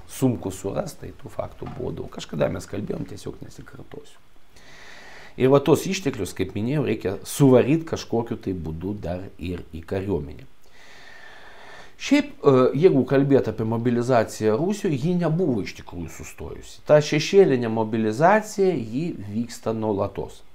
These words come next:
Nuolatos yra šaukiami, mm, žmonės pasirašyt kontraktus. Vėlgi visą laiką atsiranda kontingentas, kuris sutinka eit kariaut prispaustas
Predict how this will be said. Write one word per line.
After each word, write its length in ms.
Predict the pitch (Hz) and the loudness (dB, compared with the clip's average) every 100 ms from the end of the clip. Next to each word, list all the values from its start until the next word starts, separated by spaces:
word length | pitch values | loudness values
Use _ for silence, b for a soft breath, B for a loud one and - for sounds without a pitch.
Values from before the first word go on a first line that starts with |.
| - - - - - - - - | -20 -20 -18 -20 -20 -20 -20 -18
Nuolatos 640 | - 110 110 107 113 85 - | -4 0 2 2 0 -2 -4
yra 200 | 85 82 | -6 -6
šaukiami, 640 | - 90 82 98 104 107 | -4 -6 -2 -2 0 -2
mm, 960 | 82 - 147 82 80 - - - - - - - - - - | -4 -10 -12 -10 -10 -12 -14 -14 -16 -18 -18 -18 -18 -16 -8
žmonės 640 | 107 98 87 73 - - | -4 -4 -4 -10 -14 -16
pasirašyt 640 | - 82 101 98 92 101 - | -12 -8 -6 -6 -6 -10 -10
kontraktus. 800 | 82 82 - 170 180 - 165 - B B B B B | -10 -6 0 0 0 -6 -14 -14 B B B B B
Vėlgi 380 | - 208 131 104 | 4 6 4 -2
visą 200 | - 107 | -2 -2
laiką 240 | - 101 | -2 -4
atsiranda 480 | 87 107 107 98 82 | -4 -2 0 -2 -6
kontingentas, 840 | 95 92 95 101 120 98 78 76 | -8 -8 -8 -2 -2 -2 -8 -10
kuris 420 | - 95 104 - - B B B - - - - - - - - - | -6 -2 -2 -4 -12 B B B -16 -16 -16 -18 -18 -20 -18 -20 -18
sutinka 760 | - - 131 151 135 107 92 104 | -10 -2 -2 2 2 2 0 2
eit 220 | 95 - | 0 -2
kariaut 560 | 98 101 107 92 78 - | -2 2 4 4 2 -8
prispaustas 920 | 85 85 - 107 92 - 76 - | -10 -6 2 2 2 -4 -10 -12